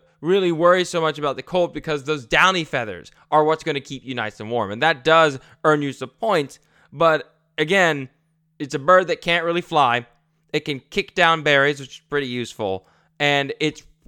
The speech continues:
got those nice fluffy feathers, but it doesn't have anything outward like some of the other grass types we've run across, where we've had grass types that can make food or help generate land and help make soil.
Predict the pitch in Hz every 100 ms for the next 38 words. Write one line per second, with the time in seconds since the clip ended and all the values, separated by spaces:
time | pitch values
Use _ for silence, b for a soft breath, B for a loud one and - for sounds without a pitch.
0 | - 139 143 143 143 147 143 135 - 135
1 | 120 127 139 131 113 127 127 175 202 175
2 | 170 156 160 156 139 - 143 151 139 117
3 | 107 123 123 _ 139 151 147 151 160 135
4 | 120 - 123 - 123 123 180 - 117 87
5 | - b b b 135 135 131 143 135 131
6 | 131 127 - 131 131 127 131 135 135 -
7 | 196 180 151 117 113 123 98 139 135 143
8 | 156 165 180 156 139 123 117 131 123 143
9 | - 196 175 143